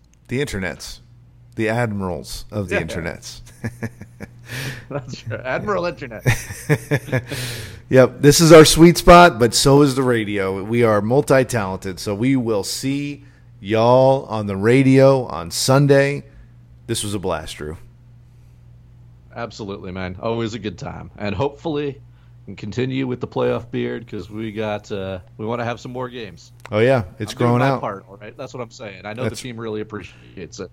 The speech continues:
Speaker 1: They, they definitely do. Same shirt, same jersey every time. It's stinky, but it's worth it.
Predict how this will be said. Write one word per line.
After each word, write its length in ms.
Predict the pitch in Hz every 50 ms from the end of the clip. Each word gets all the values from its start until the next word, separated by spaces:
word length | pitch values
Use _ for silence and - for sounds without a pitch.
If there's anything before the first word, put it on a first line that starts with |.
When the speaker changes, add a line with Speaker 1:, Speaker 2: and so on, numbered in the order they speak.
| _ -
Speaker 1:
They, 300 | 131 117 131 131 127 -
they 240 | - 131 131 135
definitely 480 | 127 104 143 135 131 - 123 117 113 110
do. 300 | 95 104 98 95 82 - - - - - - -
Same 380 | - - - 151 151 151 147
shirt, 500 | 127 - - 151 156 160 160 156 - - -
same 380 | - - - 131 131 131 131
jersey 540 | 113 113 127 131 131 123 110 117 123 123 101
every 260 | 110 120 107 117 120
time. 460 | 110 120 120 117 117 117 117 117 117
It's 180 | 101 98 - -
stinky, 520 | - - - - 127 127 117 123 120 117
but 140 | 101 107 95
it's 140 | 104 92 -
worth 240 | 92 90 82 78 -
it. 140 | 82 -